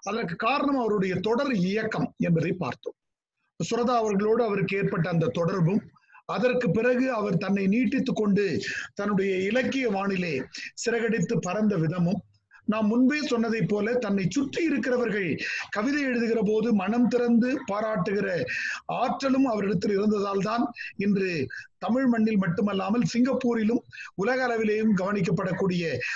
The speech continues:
ஒரு படைப்பாளராக இருக்கிறார். இந்த உலகடங்கு காலத்திலேயும்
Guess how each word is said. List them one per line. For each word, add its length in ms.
ஒரு 160
படைப்பாளராக 680
இருக்கிறார். 420
இந்த 160
உலகடங்கு 560
காலத்திலேயும் 760